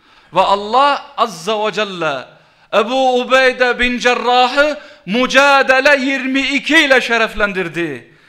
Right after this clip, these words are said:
Dedi ki, "Senin imanın sahihtir. Allah senden razıdır. Çünkü sen Allah'ın rızasını dünya uğruna değişmedin." Böyle bir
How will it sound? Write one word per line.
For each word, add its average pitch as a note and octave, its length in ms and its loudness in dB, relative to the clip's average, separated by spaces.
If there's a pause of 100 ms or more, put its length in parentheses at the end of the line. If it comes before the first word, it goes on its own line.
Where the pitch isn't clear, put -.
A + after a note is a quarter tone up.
(220)
Dedi A3+ 240 0
ki, D4 120 -2
"Senin C4+ 640 0
imanın C4 420 4
sahihtir. A#3 680 -2 (480)
Allah C4+ 460 2
senden C4 540 0
razıdır. B3 540 0 (360)
Çünkü C#4+ 380 -2
sen C#4 200 0
Allah'ın C#4 520 2
rızasını C4 880 0 (360)
dünya C#4 640 4
uğruna C4+ 600 4
değişmedin." B3+ 960 0 (3250)
Böyle C#3 460 -10
bir C#3 160 -8